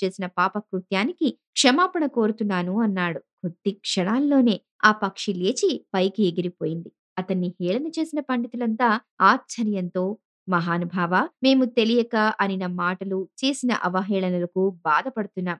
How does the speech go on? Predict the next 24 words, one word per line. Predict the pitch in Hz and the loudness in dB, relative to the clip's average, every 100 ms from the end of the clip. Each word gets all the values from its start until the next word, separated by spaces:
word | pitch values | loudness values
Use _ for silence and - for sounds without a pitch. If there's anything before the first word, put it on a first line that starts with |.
| - | 0
మమ్మల్ని | 202 196 180 180 | 0 2 0 -2
క్షమించండి. | - - 190 196 - 180 175 - _ 262 | -6 -4 -4 -2 -2 -2 -2 -8 _ 0
మీ | 285 | 0
శక్తి | 320 320 339 | 2 -2 -2
సామర్థ్యాలు | 330 277 247 226 226 214 | -2 0 0 0 0 0
ఎటువంటివో | 190 220 214 196 196 160 - | 0 0 0 0 0 -2 -2
కళ్ళారా | 190 175 196 254 330 - | 0 2 2 2 -2 -4
చూశాము. | 226 202 175 - _ - | -2 -2 -2 -8 _ -6
ఆకాశంలో | 170 175 202 208 214 208 | -4 -2 -2 -2 0 2
ఎగిరే | 196 185 | 2 0
పక్షిని | 185 175 - - 254 | -2 -4 -6 0 2
ఎక్కుపెట్టి | 233 233 220 220 | 2 -2 -4 -4
కొట్టారు. | 220 202 - 202 196 - _ _ | -2 -4 0 -2 -2 -6 _ _
చనిపోయిన | - 269 370 403 415 | 2 2 2 0 -2
పక్షిని | 330 - - 240 | -4 -6 0 0
బ్రతికించారు. | 185 160 - 226 214 185 170 _ 190 | 0 -4 -2 -2 0 -2 -2 _ -2
మీరు | 180 180 226 | 0 0 0
సర్వసమర్థులు. | - 175 180 220 226 226 202 190 - - | -2 -4 -2 -2 0 0 0 -4 -4 -4
మీకు | 185 180 175 - _ - | -2 -2 -4 -6 _ 2
సమర్థ | 247 349 330 254 185 | 4 4 2 0 4
రామదాసు | 175 202 330 277 240 214 | 2 2 0 -2 -2 -2
అని | 202 185 | -2 -2
నామము | 175 175 240 330 233 _ _ - | -2 -2 -4 -6 -10 _ _ -4
సార్థకతను | - 190 254 294 233 208 190 | 4 4 4 -2 -4 -2 -4